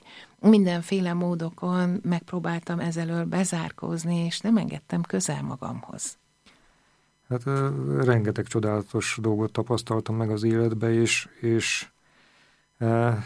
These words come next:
Speaker 2: ugye legkevésbé az emberi kapcsolatokban, mert az, abban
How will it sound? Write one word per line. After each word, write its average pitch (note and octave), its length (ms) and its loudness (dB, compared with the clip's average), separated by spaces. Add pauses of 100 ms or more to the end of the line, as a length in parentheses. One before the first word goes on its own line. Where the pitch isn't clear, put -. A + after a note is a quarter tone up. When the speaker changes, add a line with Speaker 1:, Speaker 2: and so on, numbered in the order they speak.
(140)
Speaker 2:
ugye A2 200 2
legkevésbé G#2 440 0
az G#2 100 2
emberi G2+ 240 0
kapcsolatokban, G2 720 -4
mert G2+ 340 -4
az, A2 320 -2 (100)
abban G#2 320 -4